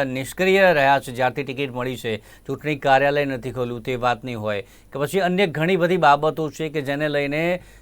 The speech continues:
શંકા, અ, થઈ રહી છે નિલેશ કુંભાણી દ્વારા, તો હાઈકમાન્ડ દ્વારા એ બાબત પર પણ વિચારવામાં આવશે કે કેમ, તે પણ એક મહત્વનું, અ, બની રહે છે નિલેશ કુંભાણીના વિષયમાં.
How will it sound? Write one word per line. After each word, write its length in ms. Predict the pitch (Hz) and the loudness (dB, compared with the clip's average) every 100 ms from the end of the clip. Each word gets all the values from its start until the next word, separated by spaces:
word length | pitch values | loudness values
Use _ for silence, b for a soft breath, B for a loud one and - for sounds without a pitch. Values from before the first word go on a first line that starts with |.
| - - | -10 0
શંકા, 480 | 156 139 170 175 | 0 4 8 10
અ, 360 | 185 160 156 151 | 8 6 6 6
થઈ 300 | - 175 175 | 4 4 4
રહી 220 | 143 127 | 2 -2
છે 120 | 110 | -6
નિલેશ 320 | 120 120 127 127 | -8 -4 -6 -6
કુંભાણી 360 | 120 117 110 | -6 -2 -2
દ્વારા, 180 | 104 104 | -2 -4
તો 340 | 113 143 151 b b 117 | -2 0 -2 b b 0
હાઈકમાન્ડ 480 | 131 - 170 180 | 0 2 2 4
દ્વારા 220 | 170 175 180 | 6 6 6
એ 100 | 143 | 2
બાબત 400 | 160 160 165 175 | 4 4 4 0
પર 120 | 180 165 | -2 -2
પણ 180 | 180 | -2
વિચારવામાં 600 | 156 147 175 165 170 175 | -4 0 0 2 0 0
આવશે 380 | 143 147 143 175 | 0 0 -2 -6
કે 120 | 156 | -6
કેમ, 240 | 151 160 123 | -4 -4 -2
તે 120 | 147 | -6
પણ 220 | 147 170 | -2 -2
એક 120 | 160 | -2
મહત્વનું, 520 | 151 151 160 160 160 B B B | -2 -4 -2 -4 -4 B B B
અ, 240 | 127 143 139 | 4 6 6
બની 340 | 139 156 151 | 4 4 4
રહે 160 | 127 110 | 2 0
છે 120 | 123 | -4
નિલેશ 260 | 117 127 127 | -4 -4 -6
કુંભાણીના 520 | 127 120 127 123 117 | -6 -2 -2 0 -4
વિષયમાં. 560 | 104 107 104 85 - | -6 -6 -8 -8 -16